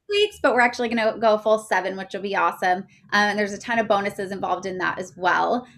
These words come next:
um, including, like, a personal one-on-one clarity call, which is normally basically, like, almost half the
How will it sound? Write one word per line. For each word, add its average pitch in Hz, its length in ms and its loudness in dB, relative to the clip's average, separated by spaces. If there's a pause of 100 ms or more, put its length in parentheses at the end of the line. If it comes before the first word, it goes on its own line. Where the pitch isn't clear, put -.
(160)
um, 208 220 2
including, 220 480 0
like, 190 180 -2
a 185 80 -2
personal 208 440 -2
one-on-one 185 600 -4
clarity 175 420 0
call, 196 360 2
which 185 160 -8
is 180 120 -12
normally 175 580 -6 (760)
basically, 180 440 -6
like, 151 300 -6
almost 180 280 -10 (260)
half - 240 -10
the 180 80 -6